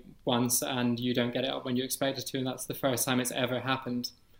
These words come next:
That's kind of enough to plant the seed that you then will have erection issues going forward, 'cause you're suddenly in your head and you're preempting it and expecting it.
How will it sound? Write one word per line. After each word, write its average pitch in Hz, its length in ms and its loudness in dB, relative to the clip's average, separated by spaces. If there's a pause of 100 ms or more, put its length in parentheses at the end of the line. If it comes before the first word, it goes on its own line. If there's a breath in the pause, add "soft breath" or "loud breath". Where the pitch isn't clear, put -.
(400)
That's 143 260 4
kind 156 160 0
of 135 60 0
enough 135 320 2
to - 80 -4
plant 123 320 0
the 120 60 -4
seed 135 340 2 (100)
that 123 300 -2 (560)
you 123 180 2
then 117 280 6
will 117 200 4
have 120 240 2
erection 127 420 -2
issues 120 300 -4
going 123 180 -4
forward, 139 300 -2
'cause 131 120 -8
you're 135 120 0
suddenly 127 400 2
in 120 80 2
your 123 140 0
head 120 260 0
and 120 120 -2
you're 120 200 0 (380 soft breath)
preempting 123 480 0
it 120 120 0
and 127 120 -4
expecting 127 560 -4
it. 120 180 -6